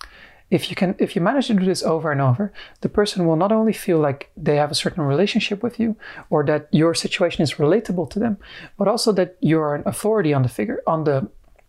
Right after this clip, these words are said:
on the situation, on this particular topic.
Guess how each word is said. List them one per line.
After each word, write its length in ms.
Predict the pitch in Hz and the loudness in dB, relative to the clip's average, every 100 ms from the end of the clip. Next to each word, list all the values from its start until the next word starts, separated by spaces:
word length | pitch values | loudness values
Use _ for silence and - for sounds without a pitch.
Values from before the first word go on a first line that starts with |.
| _ - - _ - | _ -20 -20 _ 2
on 100 | 175 | 4
the 60 | 135 | 4
situation, 560 | - - 151 123 - | 0 0 2 2 0
on 120 | 175 165 | -2 0
this 260 | 170 - _ - | -4 -8 _ -6
particular 400 | 175 185 185 - | -4 -2 -2 -2
topic. 420 | 202 202 262 | -2 -4 -6